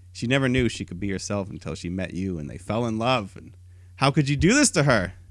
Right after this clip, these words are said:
And then Lashley's like, "Hey, man, I never touched this woman." And Liv says, "No, no, no, I'm not talking about Bobby. I'm talking about Lana." And the crowd pops for the lesbian angle.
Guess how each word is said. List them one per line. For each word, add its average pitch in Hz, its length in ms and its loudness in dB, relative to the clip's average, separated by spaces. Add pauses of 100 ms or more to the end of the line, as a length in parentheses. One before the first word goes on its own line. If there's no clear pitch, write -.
(140)
And 98 100 -10
then 92 80 -6
Lashley's 113 360 -2
like, 135 80 2
"Hey, 180 200 8
man, 131 280 6
I 202 60 4
never 214 180 4
touched - 380 6
this 170 160 2
woman." 95 320 -2
And 85 120 -8
Liv 92 140 -6
says, 117 240 -2
"No, 196 400 6
no, 151 260 4
no, 104 200 0
I'm 110 100 0
not 120 160 2
talking 110 300 -6
about 98 260 -4
Bobby. 143 400 6 (360)
I'm - 80 -6
talking 190 260 6
about 165 220 6
Lana." 269 360 8 (640)
And 69 80 -6
the 69 60 -6
crowd 98 340 0
pops 92 380 -4
for 78 120 -10
the 80 120 -10
lesbian 87 420 -6
angle. 87 380 -6